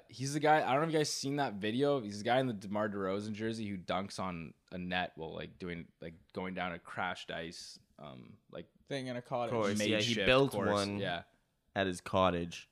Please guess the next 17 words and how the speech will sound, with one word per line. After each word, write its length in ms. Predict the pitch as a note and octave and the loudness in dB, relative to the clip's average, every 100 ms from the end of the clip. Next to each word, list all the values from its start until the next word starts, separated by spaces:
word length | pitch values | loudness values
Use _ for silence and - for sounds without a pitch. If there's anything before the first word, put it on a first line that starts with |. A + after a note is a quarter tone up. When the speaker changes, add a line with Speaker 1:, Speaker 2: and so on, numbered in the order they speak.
| _ | _
Speaker 2:
It's 80 | - | -4
fucking 360 | C#3+ C#3+ B2+ C3 | -2 -2 -4 -4
mint, 240 | C#3 A2 | -4 -4
though. 180 | A#2+ A2+ | -6 -4
Speaker 3:
It's 140 | A#2 - | -4 -6
cool 320 | - G#2 F#2+ | -2 2 2
as 140 | F2+ | 0
fuck. 380 | - F#2+ F2 - | -2 0 0 -2
This 120 | F#2+ | -4
Speaker 1:
Bro. 180 | A2 A#2+ | 0 0
Speaker 3:
is 40 | G2 | 0
the 60 | |
coolest 460 | - - F#2+ F#2 - | -2 0 0 0 -2
shit 120 | F2 | -2
I've 120 | F2+ | 0
ever 180 | F2+ F2+ | -2 -2
seen. 340 | - E2 E2+ | -4 -6 -6